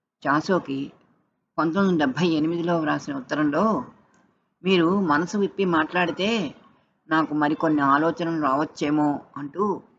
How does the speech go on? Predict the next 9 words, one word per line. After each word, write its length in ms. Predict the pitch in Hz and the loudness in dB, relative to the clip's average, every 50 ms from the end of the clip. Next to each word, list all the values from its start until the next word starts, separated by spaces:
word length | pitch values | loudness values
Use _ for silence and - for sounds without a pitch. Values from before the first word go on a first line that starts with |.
| _ _ _ _ _ _ - | _ _ _ _ _ _ -2
ఈ 100 | 170 170 | -2 -2
కథ, 240 | - 170 165 - 165 156 151 151 151 - - - _ _ _ _ _ _ _ _ _ _ - | -2 -2 -4 -2 0 0 2 0 0 -4 -8 -14 _ _ _ _ _ _ _ _ _ _ -6
చెప్పకు 320 | 190 - - - 208 208 208 | -6 -4 -2 -2 -2 -2 -2
చెప్పకు 440 | 185 - 180 - - - - - - | -4 -4 -6 -4 -4 -6 -6 -6 -8
కథ 440 | - 160 - - 156 151 151 147 - - - _ _ _ _ _ _ _ - | -10 -10 -6 -4 -4 -4 -4 -4 -8 -12 -20 _ _ _ _ _ _ _ -8
ఇతివృత్తాలపై 960 | 165 - - 185 170 160 - - 175 156 151 151 143 - 202 214 190 151 143 - - _ _ _ _ _ _ - | -6 -4 -4 -4 -4 -4 -4 -2 -2 0 0 0 -2 -2 0 0 0 -2 -4 -6 -12 _ _ _ _ _ _ -2
తన 120 | 156 160 160 | 0 0 0
సందేహాలను 960 | 151 - 160 156 151 160 170 156 151 165 160 165 160 143 135 135 143 160 - - - | -2 -4 -4 -2 -2 -2 -2 0 0 0 0 0 0 -2 -2 -4 -6 -8 -10 -12 -8
వెలిబుచ్చారు. 560 | 160 147 156 147 156 143 - 147 139 - - | -8 -6 -6 -6 -8 -10 -8 -8 -8 -8 -8